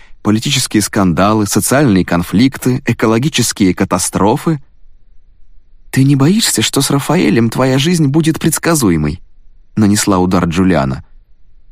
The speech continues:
«Это не проблема», ответила Маделин. «Мне был нужен кто-то твердый, надежный, верный. Ведь вокруг нас все так неустойчиво, хрупко и шатко. Я не хочу подобного в моем браке.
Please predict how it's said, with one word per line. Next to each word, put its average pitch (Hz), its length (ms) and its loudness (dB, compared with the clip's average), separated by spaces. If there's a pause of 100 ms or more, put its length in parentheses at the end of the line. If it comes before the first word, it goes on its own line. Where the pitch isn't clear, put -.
(320)
«Это - 200 -2
не 180 120 4
проблема», 85 540 0 (520)
ответила 87 500 0
Маделин. 67 460 -2 (1000)
«Мне 120 240 2
был 143 160 2
нужен 160 320 2
кто-то 151 300 0
твердый, 127 640 0 (380)
надежный, 117 680 2
верный. 107 500 0 (540)
Ведь 127 180 0
вокруг 139 320 0
нас 151 200 2
все - 180 -2
так 139 200 -2
неустойчиво, 131 720 2
хрупко 135 400 -2
и 117 100 2
шатко. - 540 -4 (680)
Я 113 120 2
не 131 100 4
хочу 135 300 0
подобного 123 500 0
в 117 40 -4
моем 123 320 2
браке. 98 400 -2